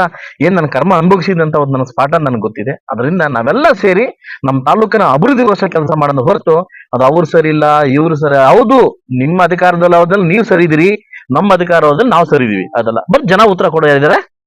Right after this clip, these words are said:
ನಮ್ಗೆಲ್ಲ, ಜನ ಉತ್ತರ ಕೊಡ್ತಾರೆ. ಜನ ದೇಶಕ್ಕೆ ನಾವೆಲ್ಲ ಅಪ್ಪಣೆಗಾಗೋಣ ಅಂತ ಹೇಳ್ತಾ ನನ್ನ ಮಾತು ಮುಗಿಸ್ತೀನಿ. ಐದು ಲಕ್ಷ ರೂಪಾಯಿ ಸತ್ಯಕ್ಕೆ ನಮ್ಮ, ಅದು ಕ್ರೈಸ್ಟ್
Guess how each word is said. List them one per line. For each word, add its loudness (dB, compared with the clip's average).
ನಮ್ಗೆಲ್ಲ, 0
ಜನ 2
ಉತ್ತರ -2
ಕೊಡ್ತಾರೆ. -4
ಜನ 0
ದೇಶಕ್ಕೆ -2
ನಾವೆಲ್ಲ 0
ಅಪ್ಪಣೆಗಾಗೋಣ -2
ಅಂತ -4
ಹೇಳ್ತಾ -2
ನನ್ನ -4
ಮಾತು -6
ಮುಗಿಸ್ತೀನಿ. -14
ಐದು -8
ಲಕ್ಷ -2
ರೂಪಾಯಿ 0
ಸತ್ಯಕ್ಕೆ -2
ನಮ್ಮ, 0
ಅದು 0
ಕ್ರೈಸ್ಟ್ 0